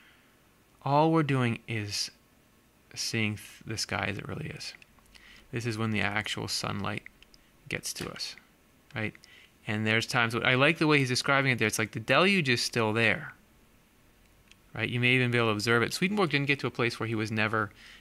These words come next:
being a, surrounded by evil spirits, which would be negative states of mind, same thing. He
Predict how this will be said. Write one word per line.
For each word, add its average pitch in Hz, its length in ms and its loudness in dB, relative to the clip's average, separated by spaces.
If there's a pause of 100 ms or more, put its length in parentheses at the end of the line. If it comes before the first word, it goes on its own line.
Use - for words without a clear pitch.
(100)
being 110 160 -2
a, 107 40 -2 (720)
surrounded 113 320 0
by 101 120 -2
evil 110 180 -4
spirits, - 480 -8 (140)
which 123 160 -4
would 107 120 -2
be 110 140 -2
negative 107 360 -2
states - 260 -4
of 165 40 -8
mind, 113 240 2
same 101 220 -2
thing. 117 300 -2 (1120)
He 120 540 0